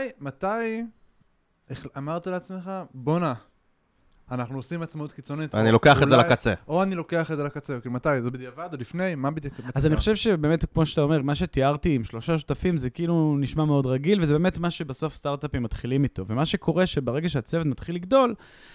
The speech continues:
Speaker 3: ומגייסים אנשים, ויש עוד אנשים, פתאום אתה אומר, "טוב, זה כבר לא הפאונדר, זה כבר לא המנ-, המנכ״ל, עכשיו יש לי פה וי פי מרקטינג, עכשיו יש לי פה צוות פיתוח ראשון פתאום, יש לי ארבעה מפתחים, יש לי ראש צוות."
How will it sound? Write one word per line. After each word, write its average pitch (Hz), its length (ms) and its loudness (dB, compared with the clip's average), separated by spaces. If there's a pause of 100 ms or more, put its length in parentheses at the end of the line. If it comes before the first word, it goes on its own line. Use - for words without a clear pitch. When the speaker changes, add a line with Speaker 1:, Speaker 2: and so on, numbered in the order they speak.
(200)
Speaker 3:
ומגייסים 131 460 0
אנשים, 190 460 0
ויש 170 160 -2
עוד 196 80 0
אנשים, 180 320 -2
פתאום 180 260 0
אתה 165 140 -4
אומר, 156 180 -2
"טוב, 113 500 0 (100)
זה 107 160 -12
כבר 120 160 -8
לא 160 140 2
הפאונדר, 135 640 0
זה 117 100 -8
כבר 117 220 -8
לא 143 180 0
המנ-, 143 240 2
המנכ״ל, 135 680 -2 (420)
עכשיו 143 260 -4
יש 143 100 -2
לי 147 80 -4
פה 143 300 2
וי 143 80 0
פי 147 120 0
מרקטינג, 143 580 -6
עכשיו 135 220 -8
יש 123 100 -12
לי 135 60 -8
פה 135 420 -4 (100)
צוות 151 280 -2
פיתוח 160 380 -4
ראשון 120 320 -8
פתאום, 101 340 -8
יש 101 140 -14
לי 123 180 -6
ארבעה 131 240 -6
מפתחים, 147 460 -8
יש 120 120 -10
לי 123 140 -6
ראש 127 140 -4
צוות." 180 360 -4